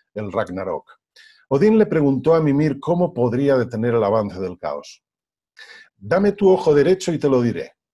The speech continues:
le contestó el espíritu de la naturaleza. Tras una larga cavilación, Odín le entregó su ojo derecho, y Mimir lo introdujo en el pozo, donde se puso a brillar como si fuese el sol.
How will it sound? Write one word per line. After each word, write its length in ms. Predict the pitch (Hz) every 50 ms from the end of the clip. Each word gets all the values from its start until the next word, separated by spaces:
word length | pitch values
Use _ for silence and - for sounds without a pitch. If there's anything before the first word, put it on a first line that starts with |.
| _ _
le 140 | - 104 104
contestó 480 | - 110 104 - 113 98 - - 147 151
el 100 | 139 135
espíritu 460 | 135 139 - 127 113 110 - 113 104
de 80 | 101
la 80 | 101 101
naturaleza. 600 | 92 92 - - 90 85 80 78 - - 69 - _ _ _ _ _ _ _ _ - - _ _
Tras 240 | - 101 104 - -
una 200 | 156 160 156 147
larga 300 | 151 156 156 139 139 123
cavilación, 600 | - 117 113 117 110 107 104 - 135 156 156 143
Odín 300 | 123 120 143 151 156 151
le 80 | 131
entregó 380 | 123 110 - 110 104 101 113 120
su 180 | - - 120 113
ojo 240 | 117 - - 104
derecho, 420 | 98 95 92 87 - - - - - _ _ - - _ -
y 100 | 147 143
Mimir 320 | 151 156 175 208 226 208
lo 100 | 208 180
introdujo 500 | 160 151 - 127 127 139 160 - - 160
en 100 | 151 135
el 120 | 127 120 123
pozo, 440 | 139 160 - - - 82 - _ _ _
donde 280 | 92 101 101 98 90 87
se 120 | - 95
puso 280 | - - 147 143 156 147
a 40 |
brillar 380 | 127 120 117 107 113 113 113 110
como 180 | - 101 98 -
si 140 | - 95
fuese 340 | - - 95 90 - - 87
el 80 | 85 80
sol. 260 | - - 78 71